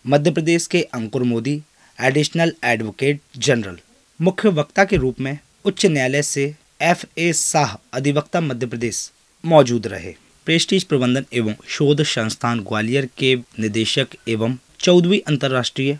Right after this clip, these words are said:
कॉन्फ्रेंस के अध्यक्ष डॉक्टर निशांत जोशी ने अपने उद्बोधन में कहा कि इस बार की अंतर्राष्ट्रीय कॉन्फ्रेंस निश्चित ही वैश्विक स्तर पर एक नया मुकाम हासिल करेगी। कॉन्फ्रेंस के समन्वयक डॉक्टर गौरव जायसवाल ने बताया कि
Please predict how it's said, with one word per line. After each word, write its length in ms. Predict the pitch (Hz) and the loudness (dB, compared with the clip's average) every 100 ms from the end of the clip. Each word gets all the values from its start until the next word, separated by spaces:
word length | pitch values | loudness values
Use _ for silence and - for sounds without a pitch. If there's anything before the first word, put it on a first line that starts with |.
| - | -8
कॉन्फ्रेंस 500 | - 131 120 160 165 | -6 -4 0 0 0
के 220 | - 139 - | -2 -2 -2
अध्यक्ष 420 | 113 101 110 - - _ | -8 -6 -6 -6 -10 _
डॉक्टर 320 | 120 117 - 127 | -2 -2 0 -2
निशांत 540 | 107 - 151 165 160 | 0 0 4 4 2
जोशी 600 | 107 104 139 139 - 87 - - | -6 0 0 2 -4 -10 -12 -4
ने 120 | 135 | 0
अपने 360 | 143 123 143 151 | 0 0 -2 0
उद्बोधन 400 | 127 120 131 147 | -2 0 0 2
में 160 | 165 170 | 2 0
कहा 300 | - 117 139 | 0 0 0
कि 240 | 139 147 - _ 170 | 0 -4 -6 _ -4
इस 160 | 170 | 2
बार 200 | 185 185 | 6 6
की 140 | 175 185 | 6 0
अंतर्राष्ट्रीय 600 | 135 120 123 123 - 131 | 0 -2 -2 -2 -2 -4
कॉन्फ्रेंस 640 | - 120 120 147 139 - | -2 -4 -2 -2 -2 -2
निश्चित 400 | 120 139 - 175 - | -2 -2 0 -2 0
ही 200 | 170 170 | 2 2
वैश्विक 560 | 123 123 - 147 151 - | 2 -2 -2 -4 -4 -6
स्तर 280 | 127 - 123 | -6 -4 -6
पर 220 | - 143 - | -2 -4 -2
एक 160 | 139 143 | -4 -2
नया 280 | 120 127 | 0 0
मुकाम 340 | 147 127 131 147 | 0 0 -2 -2
हासिल 380 | 120 110 156 156 | -4 -4 -2 -4
करेगी। 440 | - 104 90 90 - _ - | -4 -6 -8 -14 -18 _ 2
कॉन्फ्रेंस 480 | 180 202 226 214 | 4 6 6 6
के 120 | - 180 | 4 2
समन्वयक 560 | 151 131 120 117 90 | 4 2 2 0 -2
डॉक्टर 300 | 110 127 - | -4 -2 -2
गौरव 360 | 107 92 131 143 | -4 0 0 2
जायसवाल 380 | 135 139 170 170 | 0 2 2 2
ने 120 | 170 | 2
बताया 380 | 113 - 143 143 | -2 0 2 0
कि 220 | - | -2